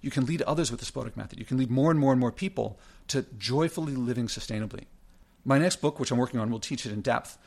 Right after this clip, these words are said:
as will upcoming courses, which I'll put online. For the time being, you can listen to me teaching it to one of my podcast guests, Jonathan Hardesty. I'll put the link in the show notes to his episodes. If you go to his third conversation with me,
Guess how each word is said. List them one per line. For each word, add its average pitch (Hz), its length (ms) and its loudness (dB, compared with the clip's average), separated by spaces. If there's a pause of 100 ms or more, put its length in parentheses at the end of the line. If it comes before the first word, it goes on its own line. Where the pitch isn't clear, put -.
(160)
as 147 160 2
will 147 140 2
upcoming 135 340 0
courses, 113 380 -4
which 123 140 -6
I'll 110 60 -4
put 120 140 -4
online. 107 380 -2 (240)
For 135 120 -2
the 127 60 -2
time 214 240 0
being, 123 280 0 (280)
you 123 120 -6
can 135 160 2
listen 160 220 2
to 175 60 0
me 160 100 0
teaching - 340 -4
it - 120 -6
to - 80 -4
one 135 140 2
of 151 60 0
my 135 80 0
podcast 147 500 -4
guests, - 460 -10
Jonathan 135 360 0
Hardesty. - 500 2 (380)
I'll 117 100 -4
put - 180 -2
the 185 80 0
link 147 180 0
in 135 60 0
the 120 60 -2
show - 180 -2
notes 113 340 -6 (140)
to - 80 -6
his 131 160 -2
episodes. - 560 -4 (400)
If 107 100 -6
you 135 60 -2
go 156 160 0
to 185 60 4
his 175 120 -2
third 151 180 -2
conversation 139 520 -2
with 117 120 -6
me, 98 260 -8